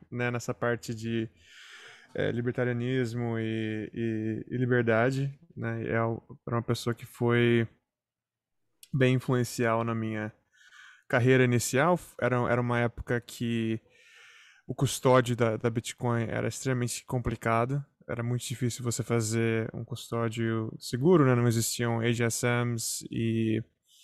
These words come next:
Então, através de várias experiências negativas na parte de custódio, eu tentei me aprofundar mais nessa área. Eu tava já estudando ciência da computação, não sabia ao certo o que eu queria fazer,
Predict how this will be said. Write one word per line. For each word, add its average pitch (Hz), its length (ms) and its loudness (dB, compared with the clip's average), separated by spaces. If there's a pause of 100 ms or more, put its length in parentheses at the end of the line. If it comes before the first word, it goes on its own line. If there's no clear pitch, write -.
(580)
Então, 120 1120 -2 (140)
através 127 500 2
de 120 100 -2
várias 120 680 2
experiências 120 1300 0 (120)
negativas 123 840 2
na 117 100 -4
parte 113 260 -2
de 123 80 -6
custódio, 120 720 0 (720)
eu 123 880 2 (140)
tentei 135 220 0
me 131 60 2
aprofundar 120 600 -2
mais 117 240 -4
nessa 120 240 -6
área. 113 300 0
Eu 120 60 -6
tava 113 300 -4
já 117 200 -2
estudando 117 340 -4
ciência 117 320 -6
da - 20 -20
computação, 175 760 2
não 139 180 0
sabia 127 300 2
ao 123 60 4
certo 123 260 0
o - 40 -20
que 135 60 -4
eu 123 60 -6
queria 123 180 -2
fazer, 123 500 0